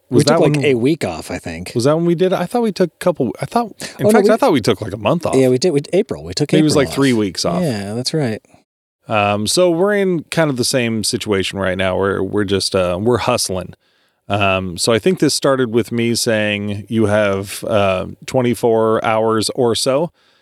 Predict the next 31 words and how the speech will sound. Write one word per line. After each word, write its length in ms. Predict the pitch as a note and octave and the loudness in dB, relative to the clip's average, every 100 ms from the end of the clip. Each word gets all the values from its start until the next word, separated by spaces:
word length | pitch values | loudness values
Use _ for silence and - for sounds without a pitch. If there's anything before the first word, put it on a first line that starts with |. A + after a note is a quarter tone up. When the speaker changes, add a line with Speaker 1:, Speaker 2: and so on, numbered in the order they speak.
| _ _ | _ _
Speaker 2:
And 360 | G2+ G2 G2 G2+ - | -4 -2 -2 -2 0
as 300 | F#3 G#3+ F3 | 0 2 2
we 160 | F#3+ | 2
are 100 | D3+ | 0
currently 400 | - F3 E3 C#3 | 0 0 0 0
sitting, 280 | - C3 C#3+ | 0 -2 0
we're 160 | C3+ G2 | 0 0
at, 260 | A#2 A2 | -4 -4
we're 260 | A#2+ A2+ G#2 | 0 2 2
ninety-one 480 | G#2 C3+ D3+ D3+ D3 | 2 2 2 0 0
percent 420 | C#3+ - C#3 - | -2 0 -2 -2
funded. 520 | C#3+ D3+ F3+ F#3 D#3 - _ - | -2 0 0 -2 -6 -16 _ -4
Uh, 380 | A2+ A2 A2+ | 0 2 2
so 340 | G#2+ - C3 B2+ | 0 0 0 0
jump 300 | A2 E3+ G3 | 0 0 0
on 120 | A3+ | 0
there 100 | B2+ | 0
real 140 | G2+ F#2+ | 0 0
quick 280 | A#2 G#2 - | 0 -2 -2
and 240 | G#2+ G#2 F#2 | -2 -2 0
get 160 | A#2+ D#3 | 2 2
in 100 | E3 | 2
on 160 | C#3+ | 0
this 160 | C#3 C#3 | 0 0
action. 380 | B2 A#2 F#2+ F2 | -2 -2 -6 -8
If 180 | - | -6
you 180 | B2+ F#3+ | 0 2
like 360 | G#3 E3+ F3 - _ _ _ _ _ _ _ _ | 2 0 -2 -8 _ _ _ _ _ _ _ _
humorous 680 | - - F#3 G3+ F#3+ F#3 - | -12 -2 2 2 2 2 -2
sci-fi 560 | - - C#3+ D3 D3 C#3 | -6 -2 0 0 2 2
adventures, 760 | B2+ A2 D#3+ - G#2 G#2 - | 2 0 0 0 -2 -2 -4